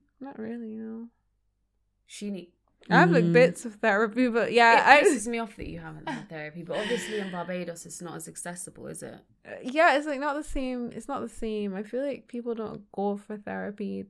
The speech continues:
Speaker 1: there like how they do here, so it's still kinda, like, taboo to go for therapy in a way.
Speaker 2: Yeah, because let's talk about the mental health. Um,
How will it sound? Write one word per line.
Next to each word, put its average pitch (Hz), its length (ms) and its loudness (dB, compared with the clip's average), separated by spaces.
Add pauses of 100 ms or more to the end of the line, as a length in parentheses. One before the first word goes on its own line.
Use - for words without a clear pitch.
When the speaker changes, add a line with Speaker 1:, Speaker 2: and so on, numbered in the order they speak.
Speaker 1:
there 196 460 -4
like 180 160 -6
how 202 160 -6
they 180 140 -6
do 180 160 -8
here, 196 300 -4 (180)
so - 160 -4
it's 220 120 -2
still 240 200 -2
kinda, 226 280 -4
like, 214 180 -6
taboo 208 540 -4
to 320 120 -10
go 302 160 -4
for 302 160 -10
therapy 339 600 -4
in 262 140 -10
a 285 100 -8
way. 330 280 -6 (1200)
Speaker 2:
Yeah, 180 160 -8
because 165 240 -16
let's 175 220 -12
talk 180 200 -16
about 170 440 -8 (420)
the 175 160 -12
mental 165 400 -14
health. 160 560 -16
Um, 156 560 -16